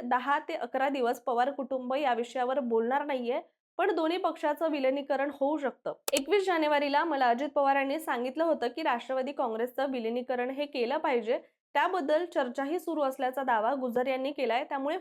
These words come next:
फडणवीस यांनी आमच्याशी चर्चा करावी म्हणत दिलेला इशारा, तटकरे यांचं विलिनीकरण होणार नाही असं सांगण्याचा प्रयत्न, शशिकांत शिंदे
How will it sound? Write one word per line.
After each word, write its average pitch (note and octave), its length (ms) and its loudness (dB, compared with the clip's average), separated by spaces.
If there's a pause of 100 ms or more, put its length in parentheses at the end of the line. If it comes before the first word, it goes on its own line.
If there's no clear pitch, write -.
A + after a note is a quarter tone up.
फडणवीस D4+ 480 0
यांनी C4 260 -4
आमच्याशी A#3 540 -6
चर्चा C4+ 360 -2
करावी C#4+ 400 0
म्हणत D4 360 0 (380)
दिलेला D#4 480 2
इशारा, C#4 440 2 (140)
तटकरे C#4 400 0
यांचं C4+ 360 0
विलिनीकरण C#4 600 0
होणार B3+ 380 0
नाही C4 300 -2
असं C4+ 280 0 (180)
सांगण्याचा C4+ 420 0
प्रयत्न, D4+ 560 0 (440)
शशिकांत F#4+ 420 0
शिंदे D#4 320 0